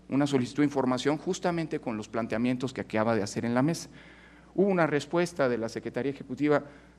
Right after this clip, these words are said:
eh, en su momento, en donde, entre otras cosas, se le entregó a la representación del Partido del Trabajo un reporte con el histórico de registro de datos del sistema de cómputos distritales y de circunscripción,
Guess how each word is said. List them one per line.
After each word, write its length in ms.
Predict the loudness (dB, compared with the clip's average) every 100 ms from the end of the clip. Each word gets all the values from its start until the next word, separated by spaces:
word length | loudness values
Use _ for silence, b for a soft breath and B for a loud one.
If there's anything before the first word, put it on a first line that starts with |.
| -12
eh, 200 | -10 -10 -12 -8
en 160 | -6
su 100 | -2
momento, 540 | 2 4 2 0 -4 -2
en 160 | -2
donde, 320 | 2 2 0 0
entre 280 | -2 -2 -2
otras 300 | -2 -4 -4
cosas, 440 | -4 -2 -4 -6 -16 B B B
se 160 | -6 -2
le 100 | -2
entregó 320 | 0 6 8
a 20 |
la 80 | 8
representación 500 | 4 0 0 0 2
del 100 | 2
Partido 300 | 0 2 0
del 80 | 2
Trabajo 460 | 2 4 2 -2 -10 B B 0
un 120 | 2
reporte 480 | 2 4 4 4 2
con 160 | 2
el 100 | 2
histórico 500 | 0 4 6 6 2
de 80 | 2
registro 500 | 0 0 -2 0 2
de 100 | 4
datos 300 | 4 4 0
del 140 | 0
sistema 340 | -2 0 2 4
de 80 | 4
cómputos 440 | 4 4 0 0
distritales 640 | 0 -4 2 4 4 4
y 40 | 0
de 60 |
circunscripción, 680 | 0 -4 -4 -2 0 2